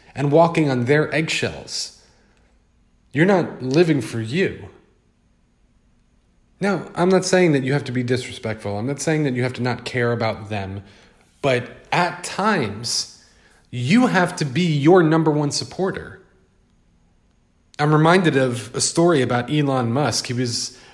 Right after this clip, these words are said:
on an interview, I think it was sixty Minutes. And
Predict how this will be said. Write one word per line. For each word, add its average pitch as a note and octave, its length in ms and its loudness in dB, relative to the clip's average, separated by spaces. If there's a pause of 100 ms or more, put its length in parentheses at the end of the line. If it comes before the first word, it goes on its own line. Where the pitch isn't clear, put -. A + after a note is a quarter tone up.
(140)
on G#3 140 6
an D#3+ 120 4
interview, B2+ 440 2
I A2+ 60 -4
think F3 160 -4
it F#3+ 60 -4
was - 180 0
sixty D3 360 0
Minutes. A#2 640 -4 (880)
And C#3 580 0